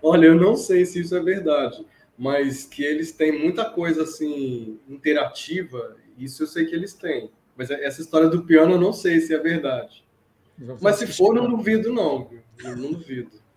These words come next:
Speaker 2: E, e no visual, né? O que que o, o abba foi revolucionário no visual que eles usavam ali no, no final dos anos setenta?
Speaker 1: Na verdade, o visual deles, bem escandaloso, foi no comecinho da carreira, no começo dos anos setenta.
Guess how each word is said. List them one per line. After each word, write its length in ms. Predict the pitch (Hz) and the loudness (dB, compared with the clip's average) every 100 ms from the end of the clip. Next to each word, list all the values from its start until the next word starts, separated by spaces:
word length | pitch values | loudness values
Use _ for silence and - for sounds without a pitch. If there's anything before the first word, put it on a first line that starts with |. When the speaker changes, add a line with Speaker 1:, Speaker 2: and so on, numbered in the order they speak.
| _ _ _ _ _ | _ _ _ _ _
Speaker 2:
E, 220 | 370 359 415 | -10 -2 0
e 60 | |
no 120 | 453 | 2
visual, 680 | 294 302 214 233 170 170 156 | 2 0 0 2 4 4 4
né? 200 | 156 190 | 2 0
O 120 | 180 | -2
que 140 | 165 - | -4 -8
que 140 | - | -2
o, 240 | 359 208 202 | 0 2 0
o 260 | 196 196 | 0 -2
abba 220 | 269 285 | 0 0
foi 180 | 220 202 | 2 0
revolucionário 760 | 180 170 175 - 165 170 220 156 | 0 -4 -6 -6 -6 -4 -2 -4
no 80 | 147 | -6
visual 440 | 156 131 165 165 | -8 -2 0 0
que 120 | 165 | -4
eles 240 | 151 143 127 | -8 -8 -10
usavam 560 | 127 165 196 135 131 | -8 -8 -6 -8 -8
ali 240 | 127 151 226 | -10 -8 -8
no, 260 | 151 127 _ _ _ _ _ | -10 -12 _ _ _ _ _
no 140 | 143 143 | -14 -14
final 280 | - 143 | -10 -8
dos 140 | 143 123 | -8 -8
anos 160 | 135 | -8
setenta? 1080 | - - - 220 233 175 147 - 127 120 120 151 _ _ _ _ _ _ _ _ | -10 -10 -4 -2 -2 -6 -8 -8 -8 -8 -12 -20 _ _ _ _ _ _ _ _
Speaker 1:
Na 160 | 151 175 | -2 0
verdade, 460 | 185 170 151 - | 0 2 0 0
o 40 | 139 | 0
visual 400 | 156 143 143 151 | -2 0 -2 0
deles, 320 | 135 131 - _ - - | -2 -4 -12 _ -16 -4
bem 140 | 139 | -2
escandaloso, 720 | 180 - 143 117 123 143 - | -2 -4 -4 -4 -2 -4 -6
foi 320 | - 135 139 135 | -10 -4 -2 -4
no 240 | 135 123 | -6 -10
comecinho 400 | 139 135 123 143 | -4 -4 -4 -6
da 100 | 151 | -6
carreira, 460 | 160 180 139 131 117 | -6 -6 -2 -4 -4
no 80 | |
começo 300 | 110 120 135 | -8 -6 -6
dos 100 | - | -6
anos 180 | 143 147 | -8 -6
setenta. 460 | 165 170 143 127 | -8 -6 -4 -4